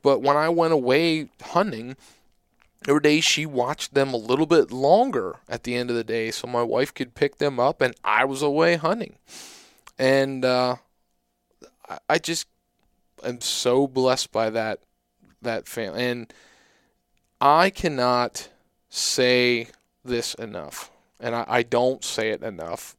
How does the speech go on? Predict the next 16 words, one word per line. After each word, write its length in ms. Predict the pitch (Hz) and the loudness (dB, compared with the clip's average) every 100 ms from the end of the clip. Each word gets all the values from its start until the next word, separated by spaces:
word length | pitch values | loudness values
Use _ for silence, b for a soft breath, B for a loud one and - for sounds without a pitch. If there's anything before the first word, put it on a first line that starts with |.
| _ | _
but, 200 | 117 101 - | -8 -8 -12
y-, 180 | 104 98 113 | -16 -16 -10
you 160 | 117 | -8
know, 120 | 117 | -6
we're 220 | 110 123 127 | -4 -2 0
gonna 320 | 123 113 110 b b b - | 0 -2 -10 b b b -12
hopefully 720 | - 165 160 147 135 127 123 120 | 2 2 2 -4 0 0 0 -4
in 300 | 101 120 127 | -6 -10 -4
this 220 | 131 - | -2 -2
episode 800 | - 120 - - - 107 107 110 - b b b b | -4 -6 -6 -6 -4 -4 -4 -8 -12 b b b b
really 800 | - 117 131 143 139 131 127 123 _ _ _ _ _ _ _ | -10 -4 0 2 2 -2 -6 -8 _ _ _ _ _ _ _
hu-, 260 | - - - | -14 -12 -8
sh-, 180 | - | -8
you 80 | 131 | -8
know, 80 | 127 | -10
highlight 720 | - 160 147 127 120 117 113 | 0 4 6 4 2 0 -2